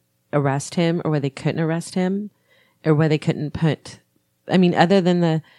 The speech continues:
the detective has mentioned a couple times that their, their bodies were never found.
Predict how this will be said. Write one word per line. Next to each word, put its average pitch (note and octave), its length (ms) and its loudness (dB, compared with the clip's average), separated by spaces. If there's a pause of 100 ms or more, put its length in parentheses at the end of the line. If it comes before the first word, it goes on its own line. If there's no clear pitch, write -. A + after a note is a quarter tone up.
(220)
the F3+ 100 0
detective E3+ 440 0
has D#3+ 200 0
mentioned D3+ 760 -4
a - 140 -2
couple D#3 220 -6
times D3 360 -4
that D3 320 -2
their, D#3+ 260 0 (440)
their D#3+ 260 2
bodies E3 340 6
were D3 60 0
never C3 240 0
found. - 460 -6